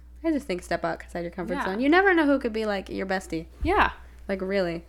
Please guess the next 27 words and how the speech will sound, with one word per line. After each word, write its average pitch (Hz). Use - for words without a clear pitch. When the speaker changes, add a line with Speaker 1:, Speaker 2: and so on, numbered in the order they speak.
Speaker 1:
So, 175
I 196
mean, 208
that's 240
the 262
only 226
way 202
I 185
think 180
to 240
make 202
friends 170
Speaker 2:
Yeah. 175
Speaker 1:
as 165
adults. 160
Speaker 2:
A 262
lot 247
of 302
it 294
is 269
common 208
interest, 190
too, 196
'cause 220
what 214
brought 226
us 233